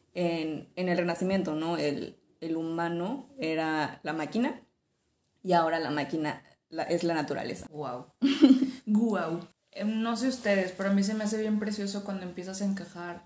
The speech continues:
Speaker 2: las piezas. Me siento súper nerd y me siento, me siento como la maestra de historia a la que nunca peleé.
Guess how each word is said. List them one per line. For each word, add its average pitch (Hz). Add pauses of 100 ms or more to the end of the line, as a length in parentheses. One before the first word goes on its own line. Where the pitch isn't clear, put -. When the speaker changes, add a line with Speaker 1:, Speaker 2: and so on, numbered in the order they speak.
Speaker 2:
las 180
piezas. 190
Me -
siento 175
súper 233
nerd 247 (140)
y 220
me 202
siento, 208 (140)
me 220
siento 202
como 226
la 233
maestra 202
de 220
historia 220
a 220
la 214
que 208
nunca 196
peleé. 185